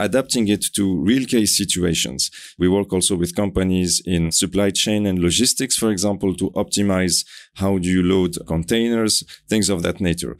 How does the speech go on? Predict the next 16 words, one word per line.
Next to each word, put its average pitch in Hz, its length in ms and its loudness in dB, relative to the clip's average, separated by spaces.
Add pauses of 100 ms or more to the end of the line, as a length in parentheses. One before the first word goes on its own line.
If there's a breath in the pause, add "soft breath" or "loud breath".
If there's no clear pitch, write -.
(140)
So - 160 0
what's 127 180 2
the 120 100 0
common 123 300 2
point 151 240 0
across 104 360 0
these? 135 280 2 (240 loud breath)
It's - 240 0
the 95 140 0
same 151 400 0
kind 131 240 0
of 104 100 -2
technologies 92 800 0
which 87 200 0
are 101 200 2
about 87 340 -2